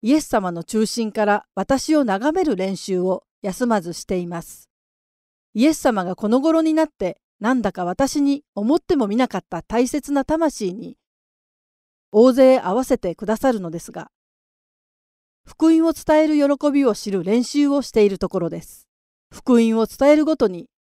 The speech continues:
いつも大きなプレゼントをもらう気分です。イエス様を信じない生き方には、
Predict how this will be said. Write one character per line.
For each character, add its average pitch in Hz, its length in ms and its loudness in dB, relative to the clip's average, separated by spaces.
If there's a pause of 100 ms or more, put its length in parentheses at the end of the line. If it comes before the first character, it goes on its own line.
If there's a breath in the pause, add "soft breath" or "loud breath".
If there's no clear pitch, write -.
い 262 140 -2
つ 233 140 -6
も 175 240 -10
大 330 160 6
き 247 120 -4
な 175 260 -6
プ 220 100 -2
レ 302 120 4
ゼ 320 140 2
ン 262 80 0
ト 185 160 0
を 165 60 -4
も 170 100 -4
ら 220 140 4
う 262 80 -2
気 285 140 2
分 214 180 -4
で 165 100 -8
す。 - 260 -20 (280)
イ 226 100 4
エ 269 80 6
ス 254 60 -6
様 190 260 0
を 175 60 -4
信 277 240 0
じ 302 120 0
な 320 160 4
い 190 180 2 (140)
生 208 60 -6
き - 120 -14
方 247 260 0
に 180 100 -8
は、 170 200 -10